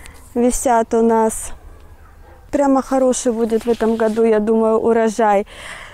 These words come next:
И хочу вам показать, как у меня в этом году стрельнула форгезия. Просто вообще молодец такая. Она года три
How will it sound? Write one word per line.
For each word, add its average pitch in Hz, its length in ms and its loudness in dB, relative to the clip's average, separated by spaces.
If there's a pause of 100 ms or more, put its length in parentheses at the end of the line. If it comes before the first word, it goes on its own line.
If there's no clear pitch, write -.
(100)
И 285 160 2
хочу 285 340 0
вам 262 160 2
показать, 262 580 0
как 247 280 0
у 240 60 2
меня 233 540 0
в 208 40 -4
этом 220 300 -2
году 269 420 0
стрельнула 240 680 0
форгезия. 208 760 0 (140)
Просто 220 500 -2
вообще 220 420 -2
молодец 220 640 2
такая. 233 340 0 (500)
Она 381 480 2
года 302 320 2
три 339 440 4